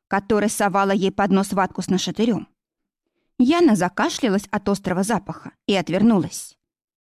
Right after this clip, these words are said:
«Уберите эту вонючку. При каждом вдохе нашатыря умирает несколько сотен клеток головного мозга», сказала она. «А ты за свой мозг переживаешь?» спросил ее веселый голос. Яна увидела Данилу.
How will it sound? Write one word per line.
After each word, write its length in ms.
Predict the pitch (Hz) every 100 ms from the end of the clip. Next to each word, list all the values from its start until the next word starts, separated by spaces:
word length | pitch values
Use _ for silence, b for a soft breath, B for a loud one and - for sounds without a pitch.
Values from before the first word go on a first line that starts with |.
| _ _
«Уберите 560 | 247 226 294 311 302 208
эту 240 | 208 -
вонючку. 600 | 226 311 285 156 - - - _ _ _ _
При 140 | - 294
каждом 480 | - 349 302 208 170
вдохе 400 | 151 220 - 196
нашатыря 560 | 196 190 180 175 302 330
умирает 500 | 226 220 214 202 175
несколько 480 | 175 285 - 254 220
сотен 360 | - 214 185 156
клеток 360 | 180 302 247
головного 520 | 196 196 185 190 180
мозга», 420 | 277 277 202 - - _ _ _
сказала 420 | - 196 190 185 151
она. 260 | 202 196 - _ _ _ _ _ _ _ _ _ _ _
«А 200 | - 226
ты 240 | 208 - 208
за 140 | 214
свой 280 | 196 202 214
мозг 300 | 208 262 -
переживаешь?» 800 | 208 202 208 208 196 - - - _ _ _ _
спросил 560 | - - 208 202 226
ее 320 | - 190 190 320
веселый 420 | 294 - 180 170
голос. 500 | 190 185 - - - _ _ _ _ -
Яна 440 | 185 165 202 359
увидела 420 | - 208 180 175 160
Данилу. 420 | 165 208 165